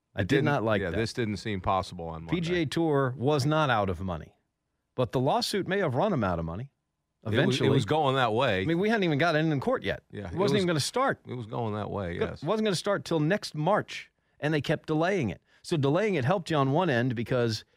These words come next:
Speaker 1: you didn't get resolution, and the less resolution you got, that was better for the P G A Tour. The problem was it was bleeding you dry. So that was gonna cost them money. Another, another four or five years of twenty million dollar purses, that was gonna cost them money.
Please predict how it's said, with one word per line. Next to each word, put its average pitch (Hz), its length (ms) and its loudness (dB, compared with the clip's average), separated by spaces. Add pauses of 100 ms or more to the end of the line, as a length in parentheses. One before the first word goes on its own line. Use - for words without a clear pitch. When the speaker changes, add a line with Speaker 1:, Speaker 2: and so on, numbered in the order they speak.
(340)
Speaker 1:
you 131 120 0
didn't 143 180 2
get 139 160 0
resolution, 123 680 2
and 101 120 0
the 110 60 0
less 143 220 0
resolution 127 480 0
you 107 80 0
got, 107 300 0 (240)
that 120 160 -2
was 113 100 -2
better 139 260 2
for 127 120 -4
the 113 80 -2
P 127 120 -2
G 113 140 0
A 107 60 0
Tour. 160 200 0
The 101 60 0
problem 165 240 0
was 123 120 2
it 123 40 0
was 107 120 -2
bleeding 127 400 0
you 110 100 0
dry. 113 380 0 (1000)
So 135 120 -8
that 185 120 4
was 190 100 0
gonna 160 160 2
cost 117 300 0
them 113 80 -4
money. 143 220 2
Another, 151 380 2 (220)
another 151 280 2
four 170 280 2
or 143 60 0
five 147 340 0
years 143 320 0
of 127 80 -2
twenty 151 240 -2
million 151 280 0
dollar 151 240 0
purses, 180 560 -4 (760)
that 147 140 2
was 180 120 0
gonna 165 140 0
cost 147 340 0
them 135 80 0
money. 165 340 0